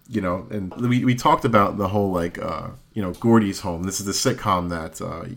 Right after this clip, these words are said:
Steven Yeun's character, uh,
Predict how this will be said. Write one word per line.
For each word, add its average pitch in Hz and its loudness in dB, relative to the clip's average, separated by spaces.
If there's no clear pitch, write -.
Steven 104 0
Yeun's 98 0
character, 85 -2
uh, 82 -2